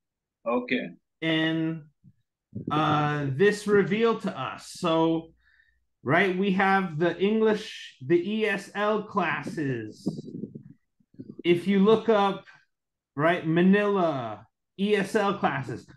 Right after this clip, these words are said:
Speaker 2: Well, Manila's big, right? So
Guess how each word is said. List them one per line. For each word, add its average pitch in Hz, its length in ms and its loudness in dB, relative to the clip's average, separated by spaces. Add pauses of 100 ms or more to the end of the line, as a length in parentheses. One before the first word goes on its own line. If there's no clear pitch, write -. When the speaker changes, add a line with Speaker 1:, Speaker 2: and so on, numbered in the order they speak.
Speaker 2:
Well, 202 180 8
Manila's 220 760 4
big, 135 600 -2 (140)
right? 170 380 0
So 170 420 0